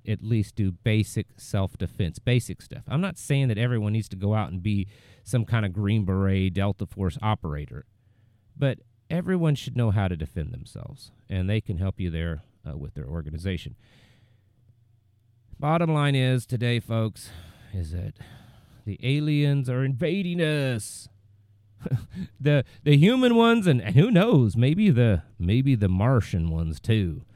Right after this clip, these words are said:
Maybe it'd be like that Looney Tunes Martian. Uh, what was his name? I can't ever remember it. I'm s-, getting so old. I can't even remember my childhood Looney Tunes days. But anyways,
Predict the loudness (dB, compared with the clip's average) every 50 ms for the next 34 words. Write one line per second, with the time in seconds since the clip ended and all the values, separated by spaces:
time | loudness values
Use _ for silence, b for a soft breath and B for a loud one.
0 | b b b b b b b b b -8 -6 -4 -4 -4 -2 -2 -2 0 0 0
1 | -2 -2 -4 -4 -6 -6 -4 -4 -2 0 0 2 0 -2 -2 -2 -2 -2 -2 -2
2 | -4 -6 -4 -4 -4 -6 -6 -8 -10 -10 -8 -8 -8 -10 -10 -10 -12 -10 -6 -6
3 | -6 -4 -2 -2 -2 -2 -2 -2 -2 -2 -2 -2 -4 -4 -6 -6 -6 -4 -4 -4
4 | -6 -6 -8 -8 -8 -8 -10 -12 -12 -12 -14 -14 -14 -16 -14 -14 -16 -12 -10 -8
5 | -8 -8 -10 -14 -18 -20 -20 -14 -10 -8 -8 -8 -10 -14 -16 -12 -8 -8 -6 -6
6 | -8 -6 -4 -2 0 0 0 0 -2 -2 -2 0 0 2 2 2 2 2 2 2
7 | 2 2 4 4 4 2 2 2 0 2 2 2 2 0 -2 -2 0 0 2 2
8 | 4 4 4 4 4 2 2 2 2 2 2 0 -2 -2 -2 -2 -4 -6 -4 -4
9 | -4 -4 -2 0 0 2 2 2 2 2 0 0 -2 -4 -8 -10